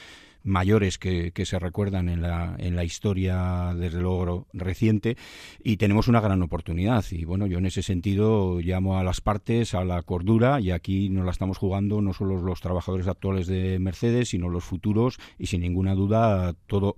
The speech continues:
todo Álava y, y de alguna manera también una parte importante de Euskadi, ¿no?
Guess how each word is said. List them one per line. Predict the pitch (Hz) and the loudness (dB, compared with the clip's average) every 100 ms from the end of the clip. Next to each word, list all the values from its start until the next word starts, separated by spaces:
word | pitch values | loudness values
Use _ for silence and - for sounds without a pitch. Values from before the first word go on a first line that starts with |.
| - | 0
todo | 110 104 104 | 2 4 4
Álava | 110 110 143 151 - | 4 4 4 0 -2
y, | 92 87 - | -2 -2 -2
y | 92 | -2
de | |
alguna | 85 92 95 | 0 0 2
manera | 95 95 113 | 2 0 0
también | 95 87 92 | 0 0 0
una | 92 87 | 0 -2
parte | 85 90 | -4 -4
importante | 82 82 87 85 | -4 -4 -4 -4
de | 85 | -6
Euskadi, | - 110 107 | -4 -4 -2
¿no? | 101 | -4